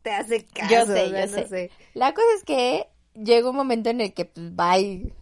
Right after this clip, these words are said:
Speaker 2: adiós, lo perdimos. Después, platicando con ellos, este, les dije como de, "Bueno, y ahora, a ver,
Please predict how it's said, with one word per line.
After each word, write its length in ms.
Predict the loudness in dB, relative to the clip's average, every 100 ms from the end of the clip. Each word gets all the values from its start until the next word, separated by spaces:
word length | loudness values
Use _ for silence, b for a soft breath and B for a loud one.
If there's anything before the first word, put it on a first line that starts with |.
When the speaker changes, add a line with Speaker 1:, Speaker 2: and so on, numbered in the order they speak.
| -16 -2
Speaker 2:
adiós, 500 | 0 2 4 4 2
lo 140 | -4
perdimos. 560 | -2 -2 -2 0 0 -2 -6 -16 -16 -14 B B B B
Después, 440 | 2 2 2 -2 0
platicando 400 | -2 0 0 0
con 100 | -2
ellos, 320 | 0 2 2 0 -6 -20 -14
este, 1160 | -6 -4 -4 -8 _ -4 -2 0 -2 -4 -6 -6
les 340 | -8 -10 -10 -8
dije 340 | -8 -6 -8
como 260 | -8 -6 -4
de, 120 | -2
"Bueno, 260 | -2 -2 -4
y 100 | -4
ahora, 460 | -4 -4 -6 -6
a 40 | -4
ver, 280 | -4 -4